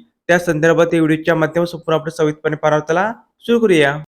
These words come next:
राज्य शासन सेवेत चोवीस वर्षे सेवा बजावणाऱ्या कर्मचाऱ्यास दोन पदोन्नतीचे फायदे देण्याचे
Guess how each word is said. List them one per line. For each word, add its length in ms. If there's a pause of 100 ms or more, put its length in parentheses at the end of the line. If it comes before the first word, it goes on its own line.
(160)
राज्य 240
शासन 280
सेवेत 380
चोवीस 300
वर्षे 180
सेवा 260
बजावणाऱ्या 480
कर्मचाऱ्यास 640 (260)
दोन 240
पदोन्नतीचे 680
फायदे 220
देण्याचे 540